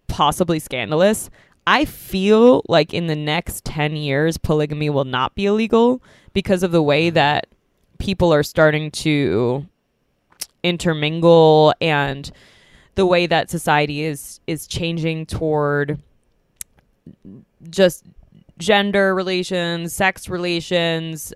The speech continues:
Um, it, it feels like there, I know personally a lot of people who do not identify as monogamous, and they have a lot of power and are famous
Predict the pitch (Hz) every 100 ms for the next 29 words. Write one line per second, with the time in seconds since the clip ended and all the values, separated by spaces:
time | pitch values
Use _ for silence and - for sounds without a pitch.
0 | - 160 143 139 135 143 151 _ _ _
1 | _ _ _ 226 - 220 196 - 233 240
2 | 269 226 175 165 160 - - _ _ -
3 | 190 180 - 180 196 202 147 139 - 285
4 | 349 233 175 143 143 135 127 170 147 139
5 | 147 - 165 147 127 147 139 117 - 123
6 | 87 151 131 123 143 113 71 - - _
7 | _ _ - 180 160 151 147 - _ _
8 | _ _ 160 151 143 143 147 156 170 185
9 | 226 170 127 120 - 156 135 131 135 160
10 | 165 196 233 131 - - -